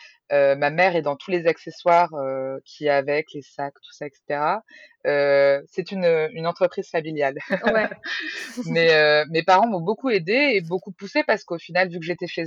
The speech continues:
Speaker 1: eux, bah, c'était aussi un moyen pour nous tous de s'occuper.
Speaker 2: Mm.
Speaker 1: Et puis, euh, mes amis aussi, euh, j'ai rapidement fait un groupe commun, euh, sur Messenger avec tous mes amis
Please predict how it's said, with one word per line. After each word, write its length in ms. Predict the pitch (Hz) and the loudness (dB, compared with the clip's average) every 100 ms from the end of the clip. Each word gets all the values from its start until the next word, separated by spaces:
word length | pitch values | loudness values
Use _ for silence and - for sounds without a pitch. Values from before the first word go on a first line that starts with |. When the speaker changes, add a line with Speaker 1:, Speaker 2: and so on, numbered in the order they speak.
| 151 | -6
Speaker 1:
eux, 140 | 185 185 | -4 -2
bah, 540 | 165 143 135 135 131 - _ _ _ | 0 2 2 2 0 -6 _ _ _
c'était 280 | - 151 156 | -14 -6 -6
aussi 240 | 156 - | -2 2
un 80 | 160 | 2
moyen 380 | 160 160 175 170 - | 2 2 0 -2 -8
pour 260 | 180 - - - | -8 -8 -16 -14
nous 420 | 160 165 196 233 - _ _ | -10 -6 -4 -6 -8 _ _
tous 400 | - 220 - - _ - | -14 -14 -14 -20 _ -14
de 160 | 156 151 | -10 -8
s'occuper. 480 | 156 - 143 202 | -10 -12 -2 -2
Speaker 2:
Mm. 140 | 233 233 - - - - _ - | -2 -6 -16 -20 -20 -20 _ -4
Speaker 1:
Et 120 | 160 | -4
puis, 580 | - - - 220 254 269 175 | -6 -12 -10 -6 -4 -2 0
euh, 380 | 160 151 151 147 | 2 2 2 0
mes 280 | 160 160 175 | -2 2 2
amis 260 | 175 247 | 2 0
aussi, 540 | 208 - - 226 240 220 | -6 -8 -14 -8 -4 -4
euh, 80 | 160 | -4
j'ai 180 | - | -2
rapidement 460 | 151 170 190 170 175 | 0 0 0 -4 -4
fait 220 | - 190 | -4 -4
un 180 | 190 156 | -2 -4
groupe 340 | 147 185 185 170 156 | -4 -6 -4 -6 -8
commun, 520 | - 160 175 196 190 160 | -6 0 0 0 -2 -4
euh, 180 | 139 139 _ _ _ | -4 -8 _ _ _
sur 200 | - 175 | -4 -2
Messenger 460 | 156 151 156 156 202 | -2 0 0 2 0
avec 240 | 190 147 - | 2 0 -6
tous 160 | - 180 | -14 -10
mes 260 | 165 151 147 | -6 -2 -2
amis 320 | 147 214 | -2 -6